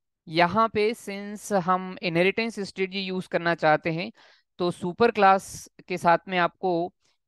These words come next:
एक एनोटेशन यूज़ करना पड़ेगा, that is at the rate inheritance। और जैसा कि मैं प्रीवियस वीडियो में बता चुका हूँ, at the rate inheritance annotation जो है,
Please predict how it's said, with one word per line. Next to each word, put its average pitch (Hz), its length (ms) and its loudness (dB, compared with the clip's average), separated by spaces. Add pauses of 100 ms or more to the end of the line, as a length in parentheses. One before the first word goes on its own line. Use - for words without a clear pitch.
(160)
एक 202 140 -2
एनोटेशन 180 500 0
यूज़ 208 300 -6
करना 185 240 0
पड़ेगा, 170 720 2
that 180 260 2
is 196 160 -2
at 175 300 -4
the 185 180 -2
rate 214 200 2
inheritance। 170 840 -2 (640)
और 165 160 4
जैसा 180 320 4
कि 208 140 -4
मैं 214 140 -4
प्रीवियस 190 500 -2
वीडियो 185 280 -2
में 214 160 -4
बता 185 240 2
चुका 175 260 -2
हूँ, 170 300 -4 (420)
at 175 180 2
the 202 200 2
rate 214 380 -2
inheritance 202 680 -4
annotation 185 580 -4
जो 180 140 -4
है, 160 280 0